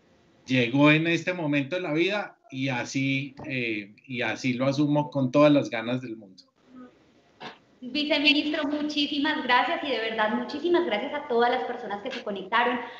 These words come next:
Speaker 2: a nuestra ministra de Educación, a Carlos Raúl, a nuestra directora de Fomento, a nuestra mentora, a nuestro estudiante del programa piloto de mentoría. Yo los quiero invitar a todos los estudiantes que nos están viendo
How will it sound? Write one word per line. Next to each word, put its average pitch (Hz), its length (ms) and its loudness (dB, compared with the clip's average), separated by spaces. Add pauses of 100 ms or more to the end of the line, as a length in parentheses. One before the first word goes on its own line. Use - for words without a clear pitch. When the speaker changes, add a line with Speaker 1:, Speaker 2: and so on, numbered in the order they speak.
(140)
Speaker 2:
a 247 80 4
nuestra 262 320 2
ministra 254 500 2
de 233 80 6
Educación, 269 580 0
a 240 140 2
Carlos 226 320 -2
Raúl, 247 420 2 (220)
a 233 80 2
nuestra 247 300 2
directora 226 480 2
de 226 100 -2
Fomento, 240 680 2 (160)
a 254 100 4
nuestra 254 300 2
mentora, 240 640 4 (120)
a 240 80 6
nuestro 254 400 2
estudiante 254 600 0
del 240 160 2
programa 208 440 0
piloto 233 320 -2
de 226 80 0
mentoría. 247 580 4 (360)
Yo 302 100 6
los 349 140 2
quiero 370 160 4
invitar 320 340 2 (240)
a 254 160 0
todos 349 240 6
los 359 140 0
estudiantes 233 460 -6
que 320 100 -4
nos 294 100 -4
están 226 300 -2
viendo 302 280 2